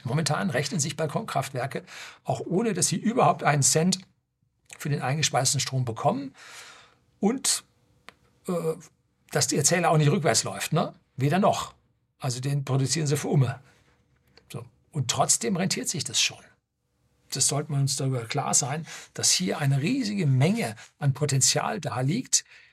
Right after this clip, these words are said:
das nicht gehoben wird, weil die Bürokratie und die Verwaltung und die Energieversorger hier massiv dagegen kämpfen, weil es hier um ihr eigenes Geld geht, ne? Der Markt mit seinem variablen Preis ist das Beste, ist der beste Regelkreis, den wir haben,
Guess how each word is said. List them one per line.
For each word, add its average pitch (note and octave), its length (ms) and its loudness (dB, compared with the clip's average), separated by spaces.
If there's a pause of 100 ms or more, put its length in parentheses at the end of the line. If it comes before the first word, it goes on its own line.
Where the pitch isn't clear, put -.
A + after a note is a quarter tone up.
(120)
das - 180 0
nicht F3 200 2
gehoben F#3 420 -4
wird, C#4 360 0
weil D3 100 -2
die C#3 80 2
Bürokratie C#3 640 -2
und A#3 60 -4
die D#3+ 80 -2
Verwaltung G3 760 -2 (440)
und C#3 120 2
die F3+ 60 0
Energieversorger C#3+ 1040 -2
hier C#3+ 300 -2
massiv C#3+ 480 0
dagegen B2+ 380 -4
kämpfen, C#3+ 440 -4
weil A2 120 -6
es - 60 0
hier C3 200 -2
um B2 80 -10
ihr G#2+ 120 -10
eigenes A#2+ 360 -6
Geld - 240 -14
geht, - 400 -8
ne? C#3 200 -8 (460)
Der B2 80 -4
Markt B2+ 800 -2
mit D#3 220 0
seinem D3+ 300 0
variablen C3 520 0
Preis - 580 0 (320)
ist - 180 2
das - 220 2 (240)
Beste, - 400 2
ist A2+ 240 -4
der C#3 60 -4
beste F3 460 0
Regelkreis, D#3+ 600 0
den C#3+ 200 2
wir A2 160 0
haben, D3+ 320 -2